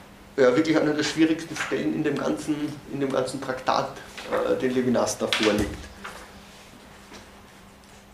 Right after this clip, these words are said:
Lesen wir es. Vielleicht kommen wir dem näher auf die Spur. Ja? Er schreibt weiter: „Das Nicht-Zusammenfallen besteht konkret in meiner Stellung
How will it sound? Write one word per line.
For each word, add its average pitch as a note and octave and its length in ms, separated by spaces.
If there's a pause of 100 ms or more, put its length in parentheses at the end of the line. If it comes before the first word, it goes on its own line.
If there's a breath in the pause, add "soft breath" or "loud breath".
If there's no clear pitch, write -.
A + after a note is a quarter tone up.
(320)
Lesen D3 400
wir - 80
es. E3 100 (220)
Vielleicht - 200
kommen F#3 280
wir E3 60
dem D#3 180
näher C3+ 220
auf - 120
die - 80
Spur. G#2 320 (200)
Ja? C#3+ 140 (1300 loud breath)
Er E3 100
schreibt G3+ 320
weiter: - 280
„Das A#2+ 180
Nicht-Zusammenfallen G3 880
besteht G3 320
konkret - 460
in F#3+ 80
meiner D3+ 240
Stellung E3+ 480